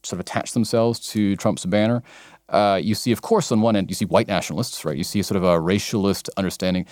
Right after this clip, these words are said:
and they're a f-, small crowd, and they're obviously wrong, and nobody takes them too seriously, but it's disturbing that they've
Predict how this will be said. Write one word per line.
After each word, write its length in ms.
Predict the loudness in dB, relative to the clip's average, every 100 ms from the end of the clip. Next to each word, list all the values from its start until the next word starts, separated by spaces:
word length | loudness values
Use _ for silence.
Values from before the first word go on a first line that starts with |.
| -8
and 80 | 0
they're 160 | 4 2
a 80 | 0 -10
f-, 180 | -20 -20 -14
small 300 | -2 2 2
crowd, 320 | 0 -2 -2
and 80 | 0
they're 140 | 2
obviously 340 | 2 2 0 -2
wrong, 300 | -2 -2 0
and 80 | 0
nobody 180 | 0
takes 200 | -2 -4
them 80 | -8
too 180 | -2 -2
seriously, 460 | 0 0 0 0 0
but 240 | 0 -2
it's 220 | -4 -4 -4
disturbing 480 | -6 0 2 4
that 140 | 2 2
they've 240 | -2 -2